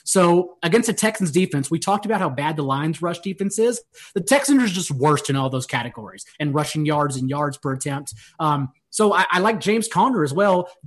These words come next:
and that's just leveraging everyone's fear against them because everyone thinks he'll get injured, and maybe so, right?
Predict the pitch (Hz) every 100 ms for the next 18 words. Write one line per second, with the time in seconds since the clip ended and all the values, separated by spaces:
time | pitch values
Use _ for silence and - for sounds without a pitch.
0 | 214 196 233 - 269 - 147 175 180 202
1 | 196 165 190 156 - - 156 180 151 131
2 | 147 - 139 139 147 143 170 185 170 160
3 | 185 - - 170 156 160 175 226 220 -
4 | 233 247 311 254 247 240 117 147 180